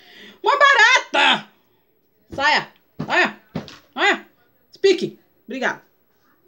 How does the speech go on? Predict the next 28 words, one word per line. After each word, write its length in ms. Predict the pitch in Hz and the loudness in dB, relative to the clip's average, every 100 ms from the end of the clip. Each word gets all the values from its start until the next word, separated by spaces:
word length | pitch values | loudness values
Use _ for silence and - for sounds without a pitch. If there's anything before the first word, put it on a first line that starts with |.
| _ _ - | _ _ -12
Voltando. 420 | 180 240 - - 320 - - - | -8 -8 -10 -8 -8 -8 -16 -20
<laughs> 400 | - - - _ | -20 -20 -20 _
Desculpa, 420 | - - - 277 190 | -12 -10 -8 -8 -8
gente. 220 | 160 - | -8 -14
Eu 60 | - | -14
tenho 140 | 233 | -12
medo 140 | 220 220 | -10 -10
de 60 | |
barata. 320 | 190 156 - _ - - - - - - - - | -10 -10 -14 _ -20 -20 -20 -20 -20 -20 -20 -14
Vai, 240 | 214 262 | -6 0
Belinha, 260 | 349 277 226 | 2 2 0
pegar 200 | 233 214 | -2 -2
barata. 500 | 214 214 - 214 - _ _ _ _ _ _ _ _ _ _ _ - | 0 0 0 -6 -10 _ _ _ _ _ _ _ _ _ _ _ -20
Tá. 180 | 165 - _ _ _ - - - - | -20 -20 _ _ _ -20 -20 -20 -12
Bom, 340 | 175 262 247 226 | -2 -2 0 -2
eu 100 | 277 | 0
fiz 180 | 339 339 | 2 2
a 60 | |
progressiva 360 | 339 349 330 330 | 2 -2 0 2
no 120 | 320 | 2
dia 260 | 247 330 311 | 0 2 2
dois 540 | 208 202 302 339 339 | 0 0 2 2 0
de 80 | 285 | -2
setembro, 680 | - 285 - 247 277 269 240 | -6 -6 -6 -8 -4 -4 -4
antes 320 | 285 302 269 | -6 -6 -6
de 80 | 285 | -6
ir 220 | 240 233 | -8 -10
pro, 580 | 233 233 220 208 190 | -10 -8 -4 -4 -4